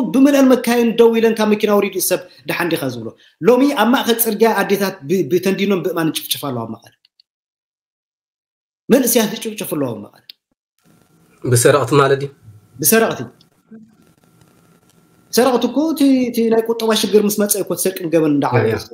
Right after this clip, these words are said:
Speaker 2: ትኽክል እያ።
Speaker 1: እዚ ክኸውን ዝገብሮ ዘሎ ዝደፋፍኦ ዘሎ ከዓ እቲ ፌደራል መንግስቲ እዩ። ምክንያቱ ባጀት ኣይለቐቓ።
Speaker 2: ትኩላት
Speaker 1: ባጀት
Speaker 2: እያ።
Speaker 1: ክለቀቕ ኮይኑ ግዝያዊ መሰጋገር መንግስቲ ክቆም ኣሎ። ግዝያዊ መንግስቲ ምስ፣ ምስ ቆመ ከዓ ኣይተቐበሎን። ስለዚ ተቐበሎ ከም ብሓዱሽ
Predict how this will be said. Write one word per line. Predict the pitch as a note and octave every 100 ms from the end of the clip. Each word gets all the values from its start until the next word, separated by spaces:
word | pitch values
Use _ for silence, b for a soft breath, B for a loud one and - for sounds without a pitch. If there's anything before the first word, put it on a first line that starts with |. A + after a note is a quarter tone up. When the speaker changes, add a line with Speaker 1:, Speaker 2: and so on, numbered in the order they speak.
| - - _ _
Speaker 2:
ትኽክል | A#2 A#2 A#2
እያ። | - - _ _ _ _ _ _ _ _ _ _ _ _ _ _ _ _
Speaker 1:
እዚ | G3 G#3 B3+ -
ክኸውን | A3+ - B3 B3
ዝገብሮ | G3+ A3+ A3
ዘሎ | G#3 G#3
ዝደፋፍኦ | F#3 G3+ G3 F#3 G3+
ዘሎ | G3
ከዓ | F3+ G3+
እቲ | -
ፌደራል | F#3+ F#3 E3
መንግስቲ | D#3+ D3+ -
እዩ። | C#3+
ምክንያቱ | C3+ D3+ C#3+
ባጀት | D#3 F#3 G#3
ኣይለቐቓ። | G#3+ D#3 A#2 - _ _ _ _ _ _ _ -
Speaker 2:
ትኩላት | - -
Speaker 1:
ባጀት | G3 A3+
Speaker 2:
እያ። |
Speaker 1:
ክለቀቕ | - G#3+ G#3+
ኮይኑ | F#3+ G#3
ግዝያዊ | G#3 G3 G3
መሰጋገር | F#3 F#3+ F3 E3+
መንግስቲ | F3 E3 -
ክቆም | F3 D#3+ E3+
ኣሎ። | F#3
ግዝያዊ | G3+ E3+ F3+
መንግስቲ | F3 E3 -
ምስ፣ | E3 D#3+ D#3+ D#3
ምስ | D3 -
ቆመ | F3 E3+
ከዓ | G3+
ኣይተቐበሎን። | A#3+ C4+ B3+ D3 A#2+ _ _ _ _ _ -
ስለዚ | F3+ F#3+
ተቐበሎ | A3 F3+ G#3
ከም | F#3 E3+
ብሓዱሽ | E3 F#3+ A3+